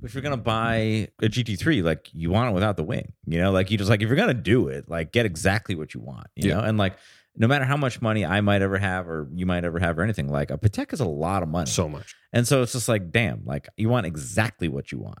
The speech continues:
Speaker 1: And
Speaker 2: Mm-hmm.
Speaker 1: so if you c-, if you care about that, Tiffany, and most people don't, obviously, but if you do, then, like, you should f-, you should get one with that, you know, if you can. Um, so World Times don't, don't have that ability, which
Speaker 2: Okay.
Speaker 1: is, that's a bummer. Uh,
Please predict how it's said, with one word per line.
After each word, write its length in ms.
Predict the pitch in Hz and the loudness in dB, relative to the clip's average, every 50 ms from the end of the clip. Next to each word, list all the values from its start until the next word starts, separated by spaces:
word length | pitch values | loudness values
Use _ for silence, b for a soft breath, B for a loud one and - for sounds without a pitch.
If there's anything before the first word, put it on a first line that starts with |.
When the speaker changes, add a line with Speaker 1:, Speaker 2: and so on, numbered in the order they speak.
| _ | _
Speaker 1:
And 120 | - 85 107 | -4 0 2
Speaker 2:
Mm-hmm. 80 | 113 | 2
Speaker 1:
so 140 | 151 - 101 87 | 4 4 2 2
if 180 | 87 101 - | 2 0 2
you 220 | 110 135 165 165 - | 2 2 2 2 -2
c-, 80 | - - - | -8 -8 -4
if 140 | 104 98 101 | -4 -4 -2
you 120 | 120 156 | -2 -2
care 140 | 156 - 170 | 0 -2 -2
about 160 | 185 175 160 | -2 -4 -4
that, 140 | 170 165 - | -6 -6 -6
Tiffany, 240 | - 165 - 175 143 | -6 -6 -6 -6 -4
and 80 | 98 98 | -2 0
most 160 | 95 - 101 | 0 -2 -4
people 160 | 101 101 95 | -6 -6 -4
don't, 260 | 85 69 73 87 78 | -2 -2 -2 -2 -2
obviously, 320 | 57 69 76 80 90 98 104 | -4 -4 -4 -2 -2 -2 -2
but 140 | 85 78 | 0 0
if 100 | 73 71 | -2 0
you 180 | 78 87 120 139 | 2 2 2 2
do, 220 | 139 160 175 175 | 4 2 2 2
then, 120 | 160 135 78 | 0 -2 -2
like, 160 | 85 95 - | -4 -2 -2
you 80 | 98 104 | -4 -4
should 240 | - - 131 113 - | -4 -4 -6 -8 -8
f-, 200 | - - - - _ _ - | -14 -20 -20 -20 _ _ -10
you 160 | - 82 98 95 | -6 -4 -2 -2
should 120 | 113 117 | 0 2
get 140 | 107 160 - | 2 2 2
one 200 | 220 101 78 62 | 2 0 0 -2
with 100 | 65 - | -4 -8
that, 220 | - - - - - | -8 -10 -12 -12 -8
you 80 | 67 73 | -4 -2
know, 160 | 80 110 214 - b b b b | 0 0 -2 -4 b b b b
if 120 | 95 - | -4 -4
you 60 | 127 | -4
can. 220 | - - 127 123 - _ B B B B B B B | -6 -6 -6 -8 -10 _ B B B B B B B
Um, 540 | 90 90 87 82 80 78 71 71 71 67 - - - | 0 0 2 2 0 -2 -2 -4 -6 -8 -10 -10 -6
so 140 | - - 117 | -2 0 0
World 260 | 98 101 117 123 120 | 2 2 2 2 2
Times 440 | - 117 98 92 90 87 82 80 - | 0 0 0 0 0 -2 -4 -6 -8
don't, 440 | - 67 71 85 90 87 82 71 - _ - | -12 -4 0 2 2 2 0 -2 -6 _ -4
don't 160 | - 80 76 78 | -2 -2 -2 -2
have 220 | 82 73 69 64 | -4 -4 -4 -4
that 100 | 67 62 | -6 -6
ability, 400 | 62 58 104 110 95 71 64 62 | -4 0 0 0 2 0 0 -2
which 140 | 57 57 82 | -2 -2 -2
Speaker 2:
Okay. 160 | 117 113 - | 0 0 0
Speaker 1:
is, 100 | 90 107 - - | -2 -2 -4 -6
that's 220 | 57 57 - - | -8 -6 -4 -4
a 40 | - | -2
bummer. 360 | - 139 - - - - - - - | 0 0 -2 -2 -6 -10 -12 -12 -8
Uh, 320 | - 71 73 69 67 65 | -4 -4 -2 -2 -2 -4